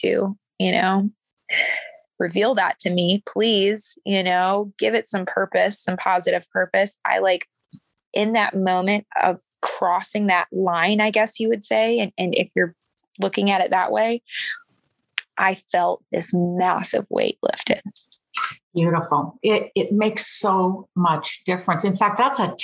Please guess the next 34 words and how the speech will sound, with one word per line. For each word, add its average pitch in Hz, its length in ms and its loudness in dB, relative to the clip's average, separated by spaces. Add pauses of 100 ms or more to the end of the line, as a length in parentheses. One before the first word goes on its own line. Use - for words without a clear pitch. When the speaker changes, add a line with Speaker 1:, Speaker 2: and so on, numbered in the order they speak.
Speaker 2:
template. 190 520 0 (680)
You 226 200 2
followed 247 440 2
a 180 80 0
template 196 680 0
that - 180 -2
Jesus 180 560 0 (100)
actually 180 460 2
gave 160 340 0
us - 320 -2
in 160 320 2
John 160 280 2
chapter - 400 -4
nine, 165 400 2
where 156 320 0 (480)
the 180 80 0
disciples 175 580 0
were 170 120 2
walking 165 420 2
with 202 160 0
him 233 240 2
and 196 100 2
they 156 180 -2
came 180 120 0
across 170 440 2
a 160 140 -6
blind 170 300 2
man 190 400 2 (140)
and 165 200 2
they 170 160 2
asked 220 380 0
him, 151 240 2 (280)
"Who 240 160 2
sinned, 190 600 0